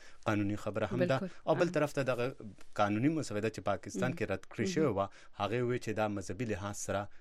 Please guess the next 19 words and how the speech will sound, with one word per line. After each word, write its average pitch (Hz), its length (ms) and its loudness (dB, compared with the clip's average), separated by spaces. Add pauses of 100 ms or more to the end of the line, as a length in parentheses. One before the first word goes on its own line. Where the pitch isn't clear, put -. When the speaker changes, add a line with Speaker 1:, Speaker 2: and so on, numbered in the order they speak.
(240)
Speaker 1:
دا 107 100 6
د 98 100 0
مذهب 92 340 -2 (100)
په 95 140 0
خلاف 98 400 0
ده. 87 140 -6 (200)
نو 190 120 4
دا 107 100 4
Speaker 2:
مهم. 98 80 0
Speaker 1:
مذهبي 95 320 -4
مسله 90 460 -2
هم 87 100 -6
ده. 90 120 -4
Speaker 2:
بالکل، 160 340 0
Speaker 1:
نن 160 120 4
به 175 100 2
په 139 80 2
Speaker 2:
مسله. 139 40 6
Speaker 1:
دې 143 100 6